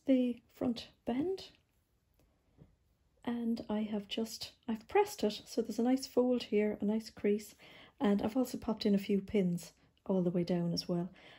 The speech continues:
And I was just having a look at the front and the back, or the back and the front, just to decide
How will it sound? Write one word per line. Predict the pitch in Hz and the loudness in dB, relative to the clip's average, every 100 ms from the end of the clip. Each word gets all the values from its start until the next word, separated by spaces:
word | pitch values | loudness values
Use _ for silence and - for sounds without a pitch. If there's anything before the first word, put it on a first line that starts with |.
| - | -8
And | - 233 226 | 0 2 2
I | 233 | 2
was | 233 | 0
just | 240 370 - | 2 0 2
having | 277 240 226 | 0 2 2
a | |
look | 220 214 - - - - | 2 0 -4 -20 -20 -8
at | - 202 196 - _ _ | -4 -2 -4 -12 _ _
the | 202 190 | 2 4
front | 185 - 214 202 - - | 0 0 2 2 -4 -4
and | 202 185 | 2 2
the | 180 | 4
back, | 190 196 - - | 2 0 -6 -10
or | - | -6
the | - | -4
back | - 208 - | -2 -4 -4
and | 180 | -6
the | |
front, | - 196 190 | 0 0 0
just | - 285 | -2 0
to | - | -2
decide | 208 - 196 185 | -4 0 2 2